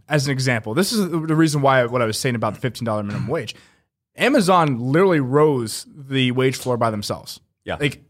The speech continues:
Speaker 1: they rose it, their minimum wage to fifteen bucks an hour. So if you're not making fifteen bucks an hour, you can go over to Amazon essentially and get a job, fifteen bucks an hour.
Speaker 2: So
Speaker 1: So
Speaker 2: all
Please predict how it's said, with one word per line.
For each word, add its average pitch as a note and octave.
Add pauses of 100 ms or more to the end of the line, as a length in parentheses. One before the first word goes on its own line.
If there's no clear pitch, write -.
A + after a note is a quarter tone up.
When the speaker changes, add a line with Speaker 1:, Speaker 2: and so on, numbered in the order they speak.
(100)
Speaker 1:
they D3+
rose D#3+
it, D3+
their C#3
minimum C3+
wage B2
to A#2
fifteen A#2
bucks G#2
an A2
hour. F#2
So D3+ (180)
if D3
you're A#3+
not A#3+
making G3+
fifteen F#3
bucks D#3+
an D3
hour, D3
you B2+
can C3
go C3
over A#2
to G#2+
Amazon A2
essentially G#2
and G2+
get G2+
a F#2
job, G2 (220)
fifteen A#2
bucks G2
an F#2
hour. -
Speaker 2:
So -
Speaker 1:
So -
Speaker 2:
all C#3+